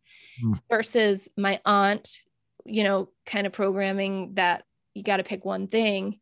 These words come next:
Speaker 1: Mm-hmm.
Speaker 2: I just am, now I'm just like, "I'm a multi-passionate. I do all the things and I just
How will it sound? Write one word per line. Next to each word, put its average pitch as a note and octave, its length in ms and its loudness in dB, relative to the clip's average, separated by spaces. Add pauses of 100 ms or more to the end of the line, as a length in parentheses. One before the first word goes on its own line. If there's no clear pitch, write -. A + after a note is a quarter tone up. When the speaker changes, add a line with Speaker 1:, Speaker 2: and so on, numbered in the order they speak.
(300)
Speaker 1:
Mm-hmm. G3 240 4
Speaker 2:
I G#3 60 6
just G3+ 420 0 (340)
am, G#3 360 0
now G#3+ 180 4
I'm A#3 80 4
just G#3+ 160 -2
like, G3 240 -4
"I'm B3+ 140 4
a D4+ 60 4
multi-passionate. G3+ 720 -4
I G3+ 60 -4
do G3+ 160 -4 (100)
all G3+ 200 4
the G#3 80 -4
things A3 580 -6 (220)
and G3+ 100 0
I G3 100 2
just G3 440 -4